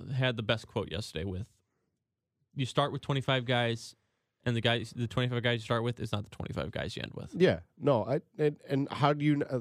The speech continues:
Speaker 2: there's gonna be injuries, there's gonna be, uh, struggles. I mean, Ian Happ will play a part in the twenty nineteen Cubs.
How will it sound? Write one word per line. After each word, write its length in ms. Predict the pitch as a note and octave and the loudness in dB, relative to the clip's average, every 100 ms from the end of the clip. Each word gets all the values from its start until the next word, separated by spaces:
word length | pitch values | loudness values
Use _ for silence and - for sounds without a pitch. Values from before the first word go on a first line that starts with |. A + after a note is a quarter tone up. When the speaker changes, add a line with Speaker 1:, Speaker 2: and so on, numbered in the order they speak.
| - | -4
Speaker 2:
there's 380 | A2+ A#2 B2+ A#2 | 0 6 6 8
gonna 160 | D3+ | 6
be 140 | C#3 A#2+ | 8 6
injuries, 560 | B2 A#2+ B2 B2 A#2 | 6 6 6 6 4
there's 260 | G#2 G#2+ G2 | 4 4 4
gonna 180 | B2 A2+ | 4 6
be, 300 | A#2+ A#2 G#2 - | 6 4 2 -2
uh, 80 | G#2+ | -4
struggles. 840 | - - - G#2+ G#2 A2 A2 G2 G2+ | -4 -4 4 6 8 6 6 2 0
I 120 | A2+ | 0
mean, 260 | A#2 A2+ G2+ - - - _ _ _ _ - _ _ | 2 0 -4 -14 -20 -20 _ _ _ _ -20 _ _
Ian 180 | D3 E3+ | 4 6
Happ 340 | D3 C#3+ C3+ C3 | 6 4 4 2
will 340 | A#2+ C3+ D3 | 6 8 6
play 260 | - C#3 C#3 | 6 4 4
a 60 | |
part 380 | - B2+ A2+ A2+ | 4 4 4 2
in 200 | - A#2+ | 2 4
the 120 | B2 A#2 | 4 2
twenty 320 | - A#2 A2+ | 2 2 2
nineteen 440 | G#2+ G2+ G#2+ F#2+ | 0 0 -4 -4
Cubs. 500 | F2+ C#2+ - - - | -6 -10 -14 -20 -20